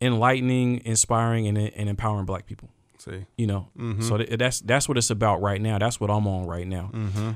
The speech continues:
Speaker 1: Uh, and until something else happens in my life, you know
Speaker 2: Mm-hmm.
Speaker 1: what I mean? That's, that's the path that I'm on, and that's, those are the types of conversations that I'm gonna have moving forward. You know what I mean?
Speaker 2: That's,
Speaker 1: But, um,
Speaker 2: that's dope.
Speaker 1: but the,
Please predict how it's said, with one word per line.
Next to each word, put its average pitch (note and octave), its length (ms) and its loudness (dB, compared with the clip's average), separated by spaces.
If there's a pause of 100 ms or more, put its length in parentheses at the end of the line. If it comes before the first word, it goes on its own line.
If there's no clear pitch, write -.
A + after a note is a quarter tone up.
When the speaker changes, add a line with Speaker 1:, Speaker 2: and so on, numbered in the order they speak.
(140)
Speaker 1:
Uh, G2+ 340 4
and G#2+ 180 0
until A2 720 4 (500)
something B2 380 4
else B2+ 180 4
happens C3 360 2
in B2+ 100 4
my A#2+ 100 4
life, B2+ 320 2
you B2+ 220 2
know C3+ 60 6
Speaker 2:
Mm-hmm. - 0 -
Speaker 1:
what B2+ 100 6
I - 20 4
mean? B2 240 4
That's, A2+ 440 2 (220)
that's G#2+ 280 0
the G2 100 -4
path G#2 320 0
that F#2+ 140 0
I'm F#2+ 160 2
on, G2 180 2
and F#2 140 0
that's, G2 280 -2 (280)
those A2 180 2
are G#2 60 -2
the G2 80 -2
types - 340 -2
of F#2+ 80 -2
conversations F#2+ 800 -2 (380)
that G2 80 -2
I'm G2 100 0
gonna F#2+ 180 0
have F#2+ 260 0
moving F2+ 260 -2
forward. - 480 -6
You G#2+ 120 -2
know F#2+ 100 0
what F#2 40 0
I F#2 60 -2
mean? F#2 240 -2
Speaker 2:
That's, G2 180 0
Speaker 1:
But, F#2+ 100 -2
um, F#2 80 0
Speaker 2:
that's F#2 140 -2
dope. G2 320 -6 (560)
Speaker 1:
but D3 200 4
the, C3+ 200 4